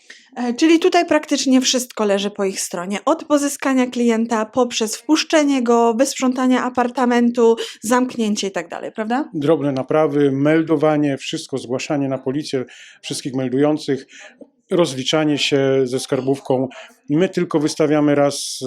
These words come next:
Speaker 2: na okres czasu, jaki się umówimy, fakturę. Musimy do tego mieć księgową lub zrobimy to sami. E, oni nam na pewno w tym pomogą. I to
Speaker 1: No
Speaker 2: wszystko.
Speaker 1: dobrze, czyli ja jako kupująca,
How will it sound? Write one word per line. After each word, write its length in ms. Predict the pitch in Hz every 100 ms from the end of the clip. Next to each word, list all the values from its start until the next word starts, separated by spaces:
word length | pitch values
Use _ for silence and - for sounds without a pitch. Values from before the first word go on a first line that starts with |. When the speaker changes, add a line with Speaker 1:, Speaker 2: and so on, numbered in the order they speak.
| 123
Speaker 2:
na 260 | 127 127 131 - - -
okres 300 | 143 147 -
czasu, 240 | 147 -
jaki 160 | 131 139
się 140 | 143
umówimy, 360 | 135 127 131 127
fakturę. 520 | 127 - 156 190 262 - _ -
Musimy 400 | 131 127 147 139
do 100 | 123
tego 260 | 123 123 120
mieć 180 | 123
księgową 320 | - 131 117 120
lub 120 | 120
zrobimy 300 | 120 120 120
to 100 | -
sami. 380 | - 135 240 302 - - _ 147
E, 120 | 139
oni 200 | 156 147
nam 140 | 139
na 60 | 135
pewno 260 | 139 127
w 60 | 127
tym 120 | 127
pomogą. 440 | 113 127 165 262 277 - - - _ _ _ _ _ _ _ _ - 233 233
I 80 | 226
to 100 | 262
Speaker 1:
No 20 |
Speaker 2:
wszystko. 220 | 277 247 233
Speaker 1:
dobrze, 100 | 214
czyli 220 | 233 240
ja 140 | 254
jako 240 | 302 254 262
kupująca, 720 | 247 240 220 190 185 190 233